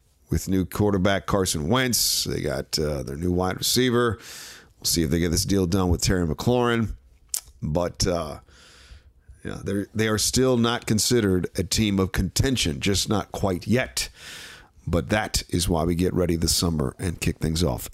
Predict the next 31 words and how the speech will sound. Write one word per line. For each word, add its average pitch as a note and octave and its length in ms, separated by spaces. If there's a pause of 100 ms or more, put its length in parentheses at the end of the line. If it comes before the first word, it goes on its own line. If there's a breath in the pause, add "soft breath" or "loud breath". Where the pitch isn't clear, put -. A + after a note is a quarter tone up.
in C#2 200
the B1 60
fall. C#2 400 (240 loud breath)
Hey, A2+ 140
do B2 300
yourself C#3+ 680
and A2+ 80
myself A#2 420
a F#2+ 60
favor. G2 300
Please G2+ 240
download G2+ 400
and F2+ 100
subscribe F2 380
to - 20
this D#2+ 100
podcast F2 560
wherever F2 280
you E2+ 40
get - 200
your - 80
podcasts. G2 560 (320 loud breath)
And F#2 160
follow G#2 240
me A2 260
on F#2+ 320
Twitter A2+ 340
at E2 140
J F2 180
Frank E2 300
Hanrahan, F2+ 480